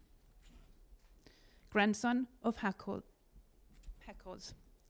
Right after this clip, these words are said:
repaired the next section of the wall. Beside him were Meshullam, son of Berechiah, and grandson of Meshezab-, Meshezabel, and then Zadok, son of Bana.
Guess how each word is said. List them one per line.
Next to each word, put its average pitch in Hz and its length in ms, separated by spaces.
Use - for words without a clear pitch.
repaired 214 440
the 226 60
next 285 300
section - 280
of 180 120
the 180 60
wall. 175 280
Beside 185 400
him 226 300
were 190 280
Meshullam, 208 600
son 202 260
of 196 120
Berechiah, 185 600
and 190 160
grandson 226 580
of 185 120
Meshezab-, 196 520
Meshezabel, 196 720
and 202 180
then 180 300
Zadok, 190 560
son 196 240
of 185 120
Bana. 175 420